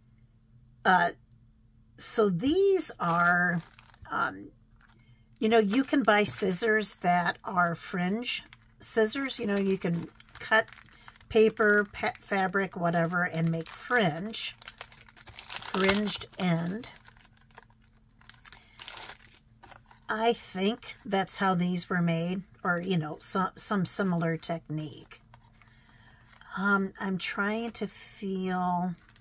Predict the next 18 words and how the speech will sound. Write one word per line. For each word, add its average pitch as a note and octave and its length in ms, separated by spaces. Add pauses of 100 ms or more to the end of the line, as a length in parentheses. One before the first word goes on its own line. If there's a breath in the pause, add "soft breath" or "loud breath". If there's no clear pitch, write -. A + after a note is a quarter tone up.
(1500 soft breath)
it's A#3+ 260
paper, A3+ 800 (920 soft breath)
and F#3+ 600 (1800)
I A#3 160
would D4+ 160
say A#3 180
crepe - 480
paper, C#4 540 (440 soft breath)
but G#3+ 140
it's - 400 (240)
thicker G#3 380
than, E3+ 360
than, F3 600 (160)
you G3+ 160
know, F#3 120
like F3 280
the G3 100 (140)
crepe, F#3+ 460